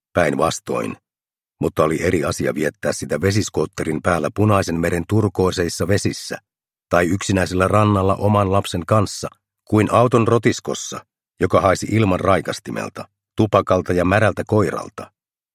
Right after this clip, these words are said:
Lava Mitsubishi oli hankittu etsivätoimiston virka-autoksi, mutta Pippurinen oli ominut sen itselleen ja somistanut sitä muun muassa takaikkunassa komeilevalla Pornhub Casting Car tarralla. "Vedetään tiksua."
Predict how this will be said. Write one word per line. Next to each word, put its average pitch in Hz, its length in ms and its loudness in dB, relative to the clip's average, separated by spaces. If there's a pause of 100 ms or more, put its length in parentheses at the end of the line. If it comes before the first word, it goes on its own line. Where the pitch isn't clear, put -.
(600)
Lava 123 280 4
Mitsubishi 113 560 2
oli 104 160 2
hankittu 101 500 0
etsivätoimiston 98 840 0
virka-autoksi, - 880 -2 (440)
mutta - 260 -2
Pippurinen 87 600 -2
oli 92 180 -2
ominut 101 360 0
sen 104 180 -2
itselleen - 640 -2 (400)
ja 87 80 2
somistanut 104 560 0
sitä 101 220 0
muun 104 280 4
muassa 101 340 0
takaikkunassa 107 840 2
komeilevalla 92 640 2 (480)
Pornhub 113 500 4 (160)
Casting 101 420 0
Car 80 320 0
tarralla. 53 560 -2 (1080)
"Vedetään 143 400 4
tiksua." - 520 -2